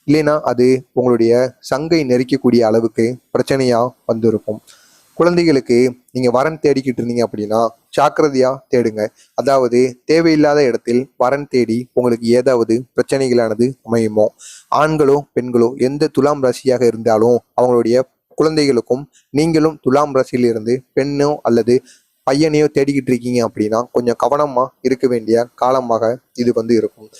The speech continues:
கடந்த பத்து வருடங்களும் உங்களுக்கு மிகவும் கஷ்டமா இருக்கும். அந்த கஷ்ட காலத்திலிருந்து விடுபடக்கூடிய ஒரு நேரமாக தற்பொழுது உங்களுக்கு இந்த சனி வக்கர பெயர்ச்சி இருக்கின்றது.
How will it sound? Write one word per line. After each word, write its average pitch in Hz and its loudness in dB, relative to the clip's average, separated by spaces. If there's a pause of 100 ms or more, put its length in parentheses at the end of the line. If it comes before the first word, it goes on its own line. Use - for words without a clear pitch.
(220)
கடந்த 147 0
பத்து 135 -4
வருடங்களும் 143 0 (100)
உங்களுக்கு 123 0 (280)
மிகவும் 127 0 (160)
கஷ்டமா 139 -2
இருக்கும். 117 -2 (260)
அந்த 127 -2 (120)
கஷ்ட 160 -2
காலத்திலிருந்து 123 0 (280)
விடுபடக்கூடிய 135 -2 (260)
ஒரு 123 2 (360)
நேரமாக 139 0 (160)
தற்பொழுது 120 0 (220)
உங்களுக்கு 123 0
இந்த 113 -2 (420)
சனி 156 -2 (100)
வக்கர 131 0 (100)
பெயர்ச்சி 113 0 (280)
இருக்கின்றது. 113 -2